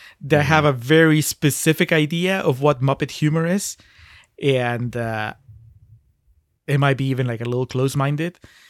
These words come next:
Speaker 1: Like, I couldn't even tell you exactly what their definition is, but th-, that, that idea of, like, "Oh, this doesn't feel like the Muppets," that seems very, uh, eh, close-minded, considering that the whole idea,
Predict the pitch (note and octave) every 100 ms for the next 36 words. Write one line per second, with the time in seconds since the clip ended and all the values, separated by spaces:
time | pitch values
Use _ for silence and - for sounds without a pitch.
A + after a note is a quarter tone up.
0 | _ - D#3 D3 F3+ E3 C#3+ B2+ C#3+ B2+
1 | A#2 C#3 C#3 B2+ B2+ C3 B2 - F3 G#3
2 | D3+ A#2+ A#2 C#3+ F3+ - D#3+ G#3+ A#3 G3+
3 | G#3+ E3 F3 D#3+ C#3+ C3+ C#3+ B2 F3 E3
4 | C#3+ C3 - D#3+ C3+ A2+ A#2+ C3 A2+ G#2
5 | - D#3+ - G3+ F3+ B2 B2+ C#3 C3+ B2
6 | A2+ G#2 G#2 G#2+ - _ _ _ _ _
7 | _ _ _ - A2+ - - - _ _
8 | _ _ _ _ - G3+ A3 G#3 D#3 D#3+
9 | F3 C#3+ B2 B2+ - E3+ D#3 F#3+ F3+ E3
10 | D3 C3 C3+ C3+ D3 D3 C3 B2+ D#3 D#3+
11 | B2+ A#2